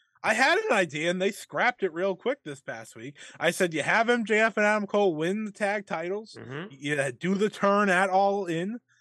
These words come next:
Speaker 1: You have him defend at All Out." It
Speaker 2: Makes
Speaker 1: was
Speaker 2: sense.
Speaker 1: easy.
Speaker 2: Makes
Speaker 1: It was
Speaker 2: sense.
Speaker 1: an easy path.
Speaker 2: Yeah.
Speaker 1: That, we, we're not doing that. We're not going down that road at all. And don't get me wrong,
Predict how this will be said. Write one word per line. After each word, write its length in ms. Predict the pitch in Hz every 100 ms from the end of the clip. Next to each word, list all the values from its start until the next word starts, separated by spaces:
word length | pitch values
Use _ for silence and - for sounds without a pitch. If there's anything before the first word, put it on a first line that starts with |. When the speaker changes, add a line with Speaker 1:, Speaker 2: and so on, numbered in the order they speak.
| _ -
Speaker 1:
You 140 | 127
have 320 | 165 185 175
him 180 | 190 185
defend 420 | 180 - 190 190
at 120 | 185
All 180 | 185 202
Out." 220 | 214 139 _ -
It 80 | 175
Speaker 2:
Makes 140 | 202
Speaker 1:
was 60 | 196
Speaker 2:
sense. 120 | 277
Speaker 1:
easy. 260 | 247 170 _
Speaker 2:
Makes 180 | 113 131
Speaker 1:
It 60 | 185
was 140 | 226
Speaker 2:
sense. 140 | 233 233
Speaker 1:
an 0 |
easy 380 | 254 269 285 269
path. 460 | 277 294 311 240 _ _ _ _ _ -
Speaker 2:
Yeah. 200 | 151 202 - _ _ _ 113 131 _ _
Speaker 1:
That, 340 | 147 196 139 - _
we, 160 | 160 160
we're 280 | 147 160 110
not 360 | 139 214 208
doing 240 | 143 117 110
that. 160 | 98
We're 120 | 131 208
not 200 | 196 147
going 200 | 156 151
down 200 | 147 147
that 160 | 127
road 180 | 139 139
at 60 | 143
all. 180 | 196
And 100 | 139
don't 140 | 254 320
get 100 | 311
me 60 |
wrong, 280 | 330 311 117